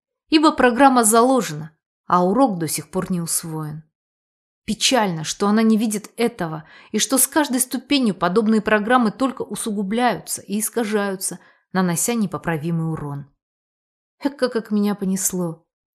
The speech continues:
Сделала очередную затяжку и затушила сигарету в пепельнице. Все мы зрячие философы, когда дело касается не нас самих. Все видим, все понимаем. Только кто бы нам самим открыл глаза на свою собственную жизнь?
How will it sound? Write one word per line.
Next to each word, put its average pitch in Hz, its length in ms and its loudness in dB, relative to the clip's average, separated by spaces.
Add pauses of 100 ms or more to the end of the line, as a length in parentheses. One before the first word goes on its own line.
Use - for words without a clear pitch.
(300)
Сделала 208 500 4
очередную 190 520 2
затяжку 220 560 2
и 190 40 0
затушила 202 500 -2
сигарету 196 540 -2
в 165 80 -10
пепельнице. 156 760 -6 (840)
Все - 240 2
мы 202 120 0
зрячие 185 480 -2
философы, 180 600 -4
когда 170 300 -4
дело 185 240 0
касается 185 580 -2
не 180 120 -2
нас 180 220 -2
самих. 180 460 -4 (560)
Все - 220 2
видим, 214 420 -2
все - 220 0
понимаем. 160 640 -4 (380)
Только 285 280 0
кто 277 280 -2
бы 247 160 2
нам 254 180 4
самим 262 460 2
открыл 214 420 -2
глаза 202 400 2
на 175 140 -2
свою 185 260 0
собственную 202 680 -2
жизнь? 190 480 -6